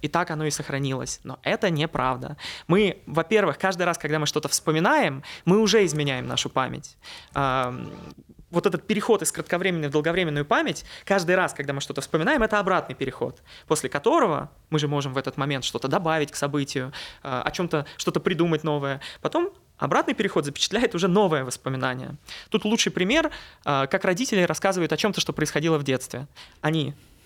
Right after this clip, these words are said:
начинают, э, как бы гов-, говорить об одном событии, лет через десять оказывается, что там столько интересных подробностей, которых раньше и не было. Вот ложная память, ложное воспоминание — это когда мы, нам кажется, что мы правильно помним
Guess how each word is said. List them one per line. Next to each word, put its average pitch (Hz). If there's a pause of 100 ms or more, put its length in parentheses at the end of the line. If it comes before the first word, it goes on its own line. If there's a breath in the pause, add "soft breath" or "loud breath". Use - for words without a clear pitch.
(140)
начинают, 175 (200)
э, 131
как 139
бы 135
гов-, 151
говорить 165
об 139
одном 247
событии, 233
лет 180
через 151
десять 151
оказывается, 165
что -
там 131
столько 240
интересных 165
подробностей, 131 (220 loud breath)
которых 143
раньше 220
и 214
не 139
было. - (540 loud breath)
Вот 170
ложная 233
память, 143
ложное 156
воспоминание — 135
это 214 (280 loud breath)
когда 180
мы, 180 (600)
нам 160
кажется, 156
что - (220)
мы 139
правильно 220
помним 139